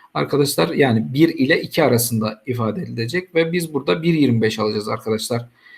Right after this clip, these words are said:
E, hız olarak, e, hızlandığı için tam tersi olsaydı da bu durumda da sıfır yetmiş beş alacaktık. Hemen, e, formüllerimize bakalım. C L K P A eşittir T M I A çarpı F C L K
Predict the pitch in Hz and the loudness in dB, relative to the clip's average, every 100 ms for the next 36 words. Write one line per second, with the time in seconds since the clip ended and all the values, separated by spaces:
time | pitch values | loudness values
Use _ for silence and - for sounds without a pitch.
0 | - - 127 113 110 110 110 - _ _ | -20 -4 2 4 6 4 2 -6 _ _
1 | _ _ - 160 165 - - 127 123 139 | _ _ 4 4 4 -6 0 4 6 6
2 | 156 - _ - 117 113 110 110 135 123 | 2 -4 _ -2 2 4 4 4 2 6
3 | 117 131 156 - 107 107 - - _ _ | 4 6 4 2 -2 -6 -12 -20 _ _
4 | 196 196 196 147 139 123 120 110 110 208 | 2 4 4 2 2 0 2 0 0 -2
5 | 175 143 143 233 - 175 156 135 127 - | -2 -2 -4 -6 -6 -4 0 0 -2 -4
6 | 185 202 - 147 139 117 110 185 190 - | 0 0 -2 0 2 4 0 -2 -6 -8
7 | _ _ 220 180 196 - _ 135 123 120 | _ _ -2 0 0 -4 _ 0 4 6
8 | 120 120 175 175 165 156 151 123 127 - | 4 4 2 4 2 2 0 0 -2 -2
9 | 156 170 - _ _ 170 170 160 160 147 | -2 -2 -8 _ _ 0 4 4 4 0
10 | 135 131 113 120 110 117 120 127 165 160 | 0 2 0 0 -2 -4 -6 -8 -8 -6
11 | - 147 131 120 120 120 120 131 175 - | -2 -2 -2 -4 -2 -2 0 0 -2 -4
12 | _ - 143 120 123 147 147 131 117 110 | _ -6 -2 -2 0 0 0 2 2 2
13 | 110 | 0